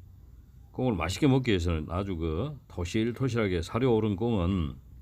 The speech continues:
가을철이죠. 가을과 겨울입니다. 그러니까 구월에서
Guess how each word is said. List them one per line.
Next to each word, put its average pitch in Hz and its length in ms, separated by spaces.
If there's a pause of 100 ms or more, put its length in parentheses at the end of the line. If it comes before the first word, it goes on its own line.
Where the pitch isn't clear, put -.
(880)
가을철이죠. 101 800
가을과 98 840
겨울입니다. 80 560
그러니까 85 320
구월에서 110 800